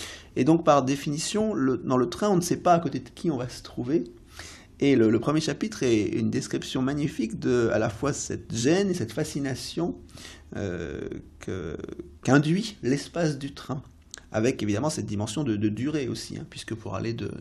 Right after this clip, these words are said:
de l'ouest du Japon à Tokyo, il faut plusieurs jours, même en train, je pense, au moins deux jours et une nuit.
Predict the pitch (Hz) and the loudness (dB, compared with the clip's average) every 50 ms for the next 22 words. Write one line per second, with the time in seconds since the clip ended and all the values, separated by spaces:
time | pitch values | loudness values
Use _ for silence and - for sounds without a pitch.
0 | - - - - - 92 110 123 123 117 113 107 - - 101 - 123 113 113 - | -10 -10 -8 -6 -2 0 2 0 0 -2 -4 -6 -6 -6 -6 -6 -8 -8 -6 -8
1 | 107 - - 151 143 131 - - 123 120 - 175 - - 110 - 113 113 - 101 | -8 -6 -6 -6 -6 -6 -8 -6 -6 -6 -6 -6 -6 -8 -8 -6 -4 -6 -4 -4
2 | 101 - 151 143 123 - - - 113 117 113 113 - - - 151 - - - - | -2 -2 0 -2 -2 -2 -4 -4 -4 -4 -4 -6 -8 -8 -8 -8 -8 -8 -10 -10
3 | - - - - - - 113 110 107 - 110 113 113 117 - 147 151 - - - | -10 -10 -8 -8 -6 -4 -4 -4 -4 -2 0 2 2 2 2 0 -2 -2 -4 -6
4 | 107 120 - - 135 160 | -6 -4 -4 -4 -6 -6